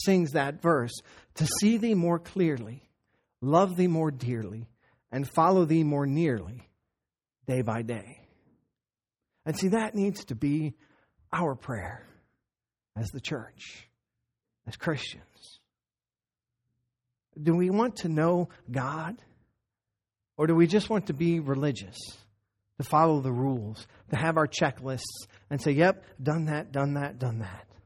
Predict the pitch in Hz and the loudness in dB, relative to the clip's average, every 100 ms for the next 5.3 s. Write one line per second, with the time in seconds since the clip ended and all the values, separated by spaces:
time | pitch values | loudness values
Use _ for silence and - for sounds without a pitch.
0 | _ _ _ _ _ _ _ _ _ _ | _ _ _ _ _ _ _ _ _ _
1 | _ _ _ _ _ _ - 104 196 190 | _ _ _ _ _ _ -18 -12 -4 2
2 | 180 214 190 - 151 - - - - 196 | 2 2 -4 -10 -12 -12 -12 -12 -12 -14
3 | - - - _ _ _ _ _ _ _ | -16 -18 -20 _ _ _ _ _ _ _
4 | _ _ 165 170 180 165 160 139 156 - | _ _ -4 0 0 0 -2 -2 -4 -6
5 | - 147 | -8 -12